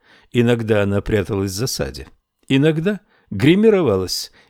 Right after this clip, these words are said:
и переодевалась, как в сказке. Но её почти всегда можно было узнать. Когда она появилась в своём привычном обличье, он начинал гадать, вооружена она или нет. Она часто просто следила за ним, как сейчас,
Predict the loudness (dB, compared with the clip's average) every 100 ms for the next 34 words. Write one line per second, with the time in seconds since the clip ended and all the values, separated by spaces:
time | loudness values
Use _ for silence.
0 | -2 0 2 4 4 0 -4 -6 -8 -10
1 | -6 -6 -6 -12 -12 -10 -10 -10 -10 -14
2 | -20 -20 _ _ -2 2 4 4 2 0
3 | -2 -4 -4 -4 -4 -2 -2 -2 -4 -6
4 | -6 -4 -4 -6 -8 -10 -14 _ -20 _
5 | _ -2 0 -2 0 0 0 0 0 0
6 | 0 -2 -2 0 0 0 -6 _ _ 0
7 | 2 0 -2 -4 -2 -2 0 -2 -2 -4
8 | -4 -8 -20 _ _ -2 0 2 2 0
9 | 0 0 2 0 2 0 0 0 2 4
10 | 2 2 0 0 -2 -2 -2 -2 -2 -2
11 | -4 -8 -18 _ _ _ _ _ 0 2
12 | 2 2 0 0 -2 0 0 0 -2 -2
13 | -4 _ -8 -2 -2 -2 -4 -6 -6 -6
14 | -4 -4 -6 -6 -10 -8 -8 -8